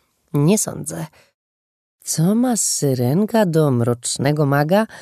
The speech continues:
spytała Liliana ze zdumieniem. Młodsza Wilczkówna nigdy nie interesowała się legendami, a była za młoda, żeby pamiętać poprzedni występ syreny. „Ożywa tylko, gdy w Warszawie dzieje się coś bardzo niedobrego”, wyjaśniła Jagoda.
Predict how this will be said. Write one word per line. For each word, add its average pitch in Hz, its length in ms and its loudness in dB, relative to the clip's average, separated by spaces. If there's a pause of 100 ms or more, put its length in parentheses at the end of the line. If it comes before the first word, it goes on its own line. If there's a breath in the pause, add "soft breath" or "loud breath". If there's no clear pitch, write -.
(520 loud breath)
spytała 269 500 2
Liliana 185 500 4
ze 147 140 2
zdumieniem. 139 680 -4 (520 loud breath)
Młodsza 294 640 4
Wilczkówna 160 640 0
nigdy 139 380 0
nie 143 120 2
interesowała 139 640 2
się 135 120 -2
legendami, 135 680 0 (440 loud breath)
a 269 100 0
była 269 220 6
za 247 120 6
młoda, 233 320 6
żeby 185 220 0
pamiętać 147 480 2
poprzedni 143 500 0
występ 120 360 -4
syreny. 139 480 -8 (600 soft breath)
„Ożywa 190 680 4
tylko, 175 380 2
gdy 156 220 4
w 135 60 -4
Warszawie 151 460 2
dzieje 151 240 4
się 143 140 0
coś 135 220 0
bardzo 147 420 2
niedobrego”, 139 760 0 (360)
wyjaśniła 170 600 0
Jagoda. 147 500 -8